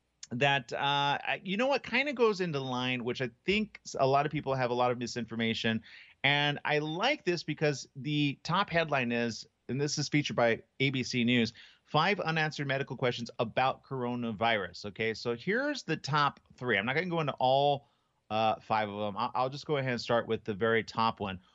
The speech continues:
When are we going to have a safe and effective vaccine? I think that's something that we've talked about here on the morning show at length with a couple of professionals.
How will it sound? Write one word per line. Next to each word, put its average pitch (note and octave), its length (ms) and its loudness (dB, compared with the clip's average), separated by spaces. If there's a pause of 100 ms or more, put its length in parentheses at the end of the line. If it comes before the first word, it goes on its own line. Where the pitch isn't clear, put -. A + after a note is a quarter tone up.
(220)
When F3 400 2
are C#4 80 2
we C4 100 0
going F#3 280 0
to F#3 60 0
have E3+ 140 0
a E3 80 -2
safe D3 400 -4
and C#3 140 -6
effective A#2 480 -4 (180)
vaccine? C#3 800 -2
I - 80 -8
think D3+ 160 -2
that's D3 240 2
something C#3+ 460 -2
that A#2+ 100 -4
we've B2 220 -4
talked C3+ 280 0
about B2 200 0
here A#2 240 -6
on C#3+ 220 0
the D#3 60 -4
morning A#2 280 0
show A#2 280 0
at C#3+ 160 0
length A#2+ 280 -4 (340)
with B2+ 200 -2
a A#2+ 60 2
couple A#2+ 360 2
of A2+ 80 -6
professionals. A#2 760 -2